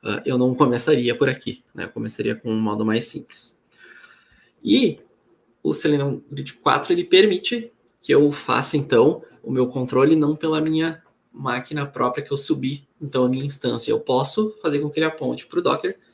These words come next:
e suba as imagens usando o, o Docker, né? Então, tenho duas formas de fazer isso,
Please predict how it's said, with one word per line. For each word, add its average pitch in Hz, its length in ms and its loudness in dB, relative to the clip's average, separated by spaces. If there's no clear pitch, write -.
e 85 220 -2
suba 196 460 4
as 156 120 2
imagens 143 640 0
usando 156 640 0
o, 123 240 -10
o 120 120 -4
Docker, 110 440 -2
né? 107 260 -6
Então, 113 160 -2
tenho 123 220 -2
duas 131 240 4
formas 127 340 2
de - 80 -4
fazer 139 220 2
isso, 147 400 0